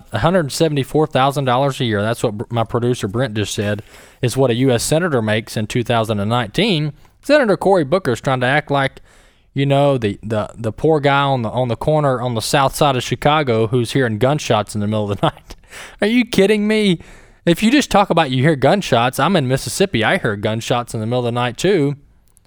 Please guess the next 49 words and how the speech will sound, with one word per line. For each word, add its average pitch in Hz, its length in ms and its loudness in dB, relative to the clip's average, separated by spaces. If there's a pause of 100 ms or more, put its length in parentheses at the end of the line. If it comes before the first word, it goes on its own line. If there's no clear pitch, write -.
(140)
Uh, 135 300 2
I 135 160 0
hear 180 180 0
gunshots 131 560 0
all 151 120 0
the 143 100 -4
time, 170 300 -2
but 104 60 -6
that 131 100 0
doesn't 131 260 -2
mean 139 180 0
it's, 113 240 -4
it's 113 300 -10
crime 135 480 -2
going 101 280 -4
on. 113 300 -4
Some 139 220 -6
people 123 240 -4
might 127 160 -2
just 139 180 -4
be 120 220 -2 (360)
shooting 170 360 -2
their 120 100 -2
guns, 156 580 0 (560)
but 165 360 0 (420)
don't 214 220 2
try 175 160 4
to 139 60 0
act 135 300 0
like 127 280 0
you're, 135 260 -4
you 135 180 -4
know, 113 120 0
you're, 127 300 -2
you're 131 200 0
a 98 60 -4
victim 101 480 -4
here. 107 260 -4
And 135 100 -4
that's 135 200 -4
what, 139 160 -2
that's 180 240 -2
what 233 100 -2
the - 80 -2
Democrats 156 640 -2
are 127 40 -10
trying 139 340 -2
to 101 80 -4
do, 131 480 -2